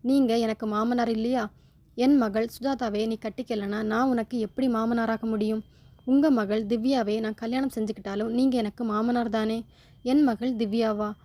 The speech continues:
மன்னிக்கணும், திவ்யாவோட அம்மா பேரை சொன்னா உங்களுக்கு கண்டிப்பா புரியும். பாக்கியம்."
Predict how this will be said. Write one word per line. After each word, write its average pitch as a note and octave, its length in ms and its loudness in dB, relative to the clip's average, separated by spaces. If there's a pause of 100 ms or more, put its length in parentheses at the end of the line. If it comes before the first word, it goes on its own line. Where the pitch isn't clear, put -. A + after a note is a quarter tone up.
(180)
மன்னிக்கணும், A#3 560 0
திவ்யாவோட A#3+ 440 2
அம்மா G#3+ 340 0
பேரை G#3+ 280 -2
சொன்னா G#3+ 300 -4
உங்களுக்கு A3+ 360 -2
கண்டிப்பா A3+ 480 0
புரியும். G#3+ 420 -4 (180)
பாக்கியம்." A3+ 540 -2